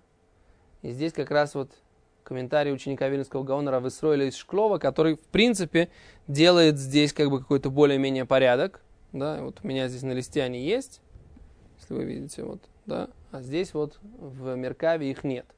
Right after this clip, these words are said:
Поэтому, э, я буду говорить, э, в основном на основании, э, комментарий Ткилин Хадетин или, э, Курбана Ида, который здесь, да, есть.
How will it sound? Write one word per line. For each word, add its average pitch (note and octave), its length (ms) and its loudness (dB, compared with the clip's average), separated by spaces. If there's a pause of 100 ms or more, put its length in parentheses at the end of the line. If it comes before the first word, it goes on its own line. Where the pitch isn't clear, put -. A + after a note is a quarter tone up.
(1400)
Поэтому, F3 760 2
э, C#3 360 -4
я E3 260 4
буду G3+ 240 0
говорить, E3+ 680 0
э, C3+ 200 -2
в C3+ 60 -6
основном D3+ 600 0
на C3 120 -2
основании, C3+ 760 -4 (840)
э, B2 260 -10 (140)
комментарий C3+ 560 0
Ткилин C#3 400 -2
Хадетин C#3 520 4
или, C#3+ 600 2
э, B2+ 480 -4
Курбана C#3 500 0
Ида, B3 220 2
который D#3+ 280 -2
здесь, C#3 300 -4
да, C3+ 200 6
есть. D3 420 -6